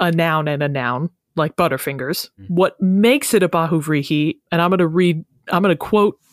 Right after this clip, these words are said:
Speaker 1: Merriam-Webster's dictionary, 'cause I think they put it very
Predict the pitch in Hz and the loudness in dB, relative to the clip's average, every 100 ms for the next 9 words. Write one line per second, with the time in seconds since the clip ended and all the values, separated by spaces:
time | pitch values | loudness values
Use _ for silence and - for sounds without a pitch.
0 | _ - 185 202 190 165 165 160 151 147 | _ -2 2 4 4 4 2 0 -2 -2
1 | 139 - 147 131 - - 151 143 156 - | -4 -4 -6 -6 -8 -6 -6 -4 -4 -4
2 | 147 160 147 - _ - 147 139 135 135 | -2 -2 -2 -4 _ -6 -2 -2 -2 -4
3 | 139 | -8